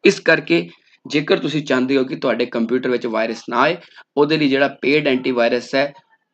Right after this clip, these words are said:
ਕੰਪਨੀ ਦਾ ਐਂਟੀਵਾਇਰਸ ਹੈ, ਉਸ ਨੂੰ ਇੰਸਟਾਲ ਕੀਤਾ ਜਾਵੇ, ਕਿਉਂਕਿ ਉਹਦੇ ਸਮੇਂ-ਸਮੇਂ ਸਿਰ ਤੇ ਅਪਡੇਟ ਆਉਂਦੇ ਰਹਿੰਦੇ ਨੇ, ਜਿਹਦੇ ਨਾਲ ਜੇਕਰ ਕੋਈ ਨਵਾਂ ਵਾਇਰਸ ਵੀ ਆਉਂਦਾ ਹੈ, ਤੇ ਉਹ ਐਂਟੀਵਾਇਰਸ ਜਿਹੜਾ ਹੈ, ਉਹ ਵਾਇਰਸ ਨੂੰ ਐਂਟਰ ਨਹੀਂ ਕਰਨ ਦੇਵੇਗਾ ਤੇ ਵਾਇਰਸ ਨੂੰ ਡਿਲੀਟ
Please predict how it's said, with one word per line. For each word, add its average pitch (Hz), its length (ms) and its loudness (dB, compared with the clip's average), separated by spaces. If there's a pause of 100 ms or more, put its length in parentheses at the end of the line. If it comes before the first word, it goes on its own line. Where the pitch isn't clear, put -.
ਕੰਪਨੀ 160 340 4
ਦਾ 170 60 6
ਐਂਟੀਵਾਇਰਸ 127 580 0
ਹੈ, 135 180 -4
ਉਸ 139 160 -4
ਨੂੰ 151 100 0
ਇੰਸਟਾਲ 139 360 -2
ਕੀਤਾ - 260 -8
ਜਾਵੇ, 101 280 -18 (120)
ਕਿਉਂਕਿ 160 180 2
ਉਹਦੇ 196 120 4
ਸਮੇਂ-ਸਮੇਂ 160 580 2
ਸਿਰ 135 240 -2
ਤੇ 143 240 -2 (400)
ਅਪਡੇਟ 156 340 0
ਆਉਂਦੇ 131 380 -2
ਰਹਿੰਦੇ 143 260 2
ਨੇ, 165 160 0 (300)
ਜਿਹਦੇ 143 260 4
ਨਾਲ 135 220 4
ਜੇਕਰ 127 300 -2
ਕੋਈ 131 160 0
ਨਵਾਂ 135 260 4
ਵਾਇਰਸ 131 360 4
ਵੀ 131 80 2
ਆਉਂਦਾ 120 280 -2
ਹੈ, - 140 -12 (240)
ਤੇ 139 160 -2
ਉਹ 160 160 4
ਐਂਟੀਵਾਇਰਸ 127 580 0
ਜਿਹੜਾ 117 220 0
ਹੈ, - 160 -8 (160)
ਉਹ 143 100 4
ਵਾਇਰਸ 123 300 2
ਨੂੰ 143 100 0
ਐਂਟਰ 139 360 -2 (120)
ਨਹੀਂ 147 180 -2
ਕਰਨ 127 200 -4
ਦੇਵੇਗਾ 151 400 2 (140)
ਤੇ 143 100 -2
ਵਾਇਰਸ 131 380 2
ਨੂੰ 147 100 -2
ਡਿਲੀਟ 131 280 0